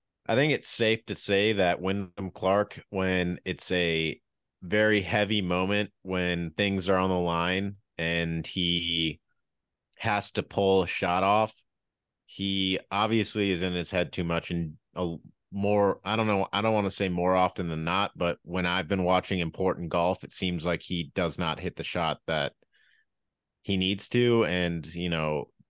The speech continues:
there was a bunch of controversy on the eighteenth hole of the U S Open where if that fairway was narrow, narrower, he probably wouldn't be the U S Open champion right now.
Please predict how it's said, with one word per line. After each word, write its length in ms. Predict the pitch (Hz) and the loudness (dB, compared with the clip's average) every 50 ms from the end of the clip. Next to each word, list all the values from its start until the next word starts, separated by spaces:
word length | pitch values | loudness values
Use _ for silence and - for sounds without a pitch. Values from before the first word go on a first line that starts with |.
| _ | _
there 180 | - 90 92 90 | -4 0 0 2
was 200 | 90 87 82 92 | 2 0 0 -2
a 60 | 90 | -4
bunch 320 | 76 71 - 101 98 80 | -4 -2 -2 0 0 0
of 60 | 101 - | -4 -2
controversy 920 | - 110 107 104 - - 110 92 110 107 107 101 - - 110 104 104 101 | 0 0 0 0 -2 -6 -2 2 4 2 4 2 0 -2 0 0 2 2
on 100 | 92 87 | 0 0
the 120 | 87 90 | 0 0
eighteenth 400 | 92 95 92 - - 98 90 - | -2 -2 -2 -4 -4 -6 -6 -2
hole 240 | - 95 95 98 98 | 0 0 2 2 2
of 80 | 92 78 | 2 0
the 80 | 95 | 0
U 200 | 90 92 92 92 | 2 4 4 4
S 160 | 90 87 - - | 4 2 2 2
Open 600 | 95 98 92 - 104 101 101 98 98 98 98 - | 2 0 2 0 0 0 0 0 -2 -4 -6 -6
where 480 | 90 90 87 85 87 85 85 85 80 78 | -4 0 0 2 2 2 2 2 0 0
if 180 | 73 85 80 _ | -2 -4 -4 _
that 200 | - 90 80 - | -4 -4 -2 -2
fairway 320 | - 92 92 92 92 92 | 0 0 2 4 4 4
was 220 | 90 87 87 80 - | 4 2 2 0 0
narrow, 420 | 90 90 92 95 95 98 98 101 - _ | 0 2 2 4 4 4 2 2 -2 _
narrower, 600 | - 90 90 98 104 110 113 113 113 117 117 110 110 | -4 -2 0 0 2 2 2 2 2 0 0 -2 -4
he 120 | 98 90 | -8 -10
probably 340 | 80 _ - 95 92 92 90 | -8 _ 0 2 2 2 2
wouldn't 320 | 85 85 92 95 98 87 - | 2 2 0 0 0 -2 -4
be 160 | - 95 92 | -2 -4 -2
the 120 | 85 95 | -2 -2
U 180 | 92 92 95 92 | 0 2 2 0
S 120 | 87 - | 0 0
Open 280 | 104 95 - - 95 87 | -4 -2 -2 -4 -6 -2
champion 400 | - 117 110 101 - 92 85 80 | -2 -2 -2 -2 -2 -4 -2 -2
right 180 | 80 78 78 | -2 -2 -2
now. 240 | - 76 76 76 76 | -4 -4 -6 -6 -6